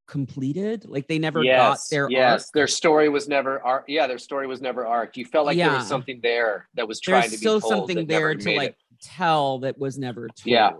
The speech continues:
Speaker 1: which I think
Speaker 2: absolutely.
Speaker 1: is appealing to writers who were picking them up after that.
Speaker 2: Yep.
Speaker 1: Um, as opposed to, of course,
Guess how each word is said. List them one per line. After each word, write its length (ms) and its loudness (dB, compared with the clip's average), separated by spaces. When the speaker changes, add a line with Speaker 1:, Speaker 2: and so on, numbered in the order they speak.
Speaker 1:
which 180 -8
I 40 -2
think 120 0
Speaker 2:
absolutely. 720 0
Speaker 1:
is 60 -16
appealing 520 -4
to 140 -8
writers 480 -6
who 120 -12
were 100 -8
picking 340 -12
them 140 -12
up 160 -18
after 420 -18
that. 280 -20
Speaker 2:
Yep. 400 2
Speaker 1:
Um, 240 -4
as 120 0
opposed 460 0
to, 260 -2
of 120 -6
course, 560 -6